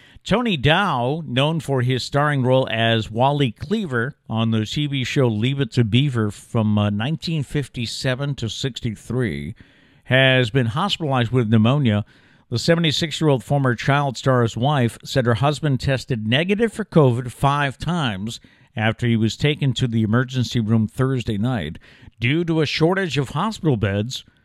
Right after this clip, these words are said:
caused by the surge of, uh, outbreaks caused by the Delta variants, Tony Dow spent twenty-four hours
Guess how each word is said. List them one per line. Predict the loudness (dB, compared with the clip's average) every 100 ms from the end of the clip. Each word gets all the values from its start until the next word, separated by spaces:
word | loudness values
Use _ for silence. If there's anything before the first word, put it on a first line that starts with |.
| _ _
caused | -2 0 0 0
by | 0
the | 0
surge | -2 0 0 0 0
of, | 0 -4 -2
uh, | 0 -2 -6 _ _ _ _ _ _ -12 0
outbreaks | 2 4 2 2 -4
caused | -6 -6 -4
by | -2 0
the | 0
Delta | 0 0 0 -2
variants, | 0 0 0 -4 -4 -8 -12 _ _ _ -2
Tony | 0 2
Dow | 2 2 0
spent | 0 0 0
twenty-four | -4 -4 -2 -4 -4 -4 -2
hours | -4 -4 -6 -10 -14